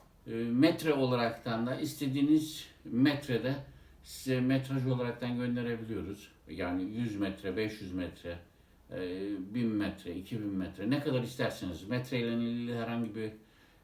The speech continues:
e, ya da ürünle ilgili herhangi bir problemimiz yok.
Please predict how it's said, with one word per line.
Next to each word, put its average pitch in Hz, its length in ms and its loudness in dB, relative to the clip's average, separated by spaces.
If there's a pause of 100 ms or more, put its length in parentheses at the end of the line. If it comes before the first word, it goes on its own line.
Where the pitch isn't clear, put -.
e, 104 140 -4
ya 104 360 -2
da 107 300 -2 (420)
ürünle 123 520 4
ilgili 117 300 -2
herhangi 120 380 -2
bir 113 120 -4
problemimiz 117 600 0
yok. 92 180 -4